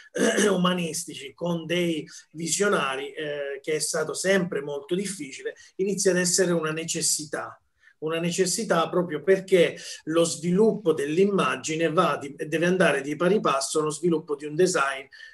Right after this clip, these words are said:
protetto. E questa è la seconda strada. Il design protetto, il design sicu-, sicuro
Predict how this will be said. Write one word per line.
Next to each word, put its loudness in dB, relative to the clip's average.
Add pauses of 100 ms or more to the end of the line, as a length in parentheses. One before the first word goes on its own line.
(100)
protetto. -2
E 2
questa 8
è 10
la 6
seconda -4
strada. -8
Il -12
design 2
protetto, -2 (340)
il -14
design 2
sicu-, 0
sicuro -2